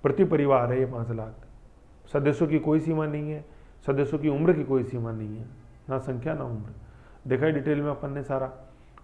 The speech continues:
फिर अपन ने ये देखा एक, आ, ओओपी देख लिया था, out of pocket expenditure, Digital mission, आयुष्मान भारत digital mission, जो doctors हैं उनकी database बन रहा है ये। फिर अपन ने देखा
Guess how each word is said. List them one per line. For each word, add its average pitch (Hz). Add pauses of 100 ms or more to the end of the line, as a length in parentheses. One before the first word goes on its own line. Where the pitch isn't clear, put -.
(100)
फिर 151
अपन 151
ने 151
ये 151
देखा 151
एक, 151 (520)
आ, 123 (1600)
ओओपी 156
देख 151
लिया 165
था, 160
out 147
of 147 (540)
pocket 143
expenditure, 139 (160)
Digital 160
mission, 135
आयुष्मान 139
भारत 165
digital 147
mission, 123 (420)
जो 151
doctors 156
हैं 175
उनकी 165 (160)
database 135
बन 117
रहा 113
है 113
ये। 110 (720)
फिर 160
अपन 165
ने 160
देखा 160